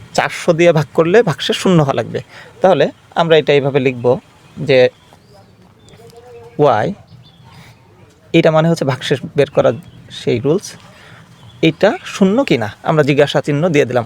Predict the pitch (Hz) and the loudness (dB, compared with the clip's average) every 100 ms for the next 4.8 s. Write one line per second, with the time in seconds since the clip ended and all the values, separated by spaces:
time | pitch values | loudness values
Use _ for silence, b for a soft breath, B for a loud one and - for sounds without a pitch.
0 | - 165 - 180 143 151 175 156 143 131 | -2 -2 0 0 0 -2 0 0 0 -2
1 | 127 175 - B B B 139 - 147 147 | 2 0 -2 B B B -4 0 0 2
2 | - 131 131 - - 165 170 143 147 - | 0 0 -2 -4 -6 0 0 0 -6 -2
3 | 151 120 175 B B - 143 - - - | 0 2 0 B B -6 -6 -4 -8 -4
4 | 170 160 247 - _ _ 151 104 | -2 0 -2 -4 _ _ -2 -2